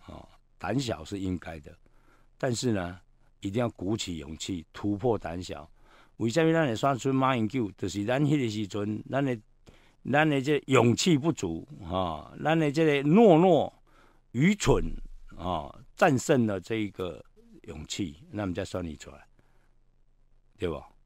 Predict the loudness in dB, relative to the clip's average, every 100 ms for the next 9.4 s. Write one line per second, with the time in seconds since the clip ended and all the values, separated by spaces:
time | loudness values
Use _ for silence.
0 | _ _ _ 0 2 2 0 -4 -4 -4
1 | 0 2 2 0 -10 -20 -12 -8 -8 -10
2 | -12 -8 -6 -4 -4 -6 -10 -16 -20 -20
3 | _ _ _ _ _ _ _ _ -4 -2
4 | 0 0 -2 -2 -2 -2 -6 -18 _ _
5 | _ _ -18 -18 -18 _ _ _ _ _
6 | _ _ -18 -12 -12 -12 -20 _ _ _
7 | -18 -6 -2 -2 0 0 0 -4 -4 -6
8 | -6 -12 -10 -6 -6 -8 -16 -14 -8 -6
9 | -6 -6 -6